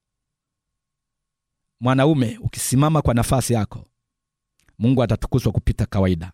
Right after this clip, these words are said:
Mwanamke, ukisimama kwa nafasi yako, kwa mujibu wa maandiko, nakwambia lazima utamwona Mungu. Na mimi leo natamani nikupe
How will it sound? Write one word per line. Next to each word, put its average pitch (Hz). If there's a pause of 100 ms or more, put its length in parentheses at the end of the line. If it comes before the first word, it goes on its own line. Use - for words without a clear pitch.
(680)
Mwanamke, 123
ukisimama 139
kwa 131
nafasi 127
yako, 117 (460)
kwa 127
mujibu 170
wa 135
maandiko, 139 (420)
nakwambia 127
lazima 117
utamwona 110
Mungu. 101 (1120)
Na 135
mimi 185
leo 208
natamani 175
nikupe 143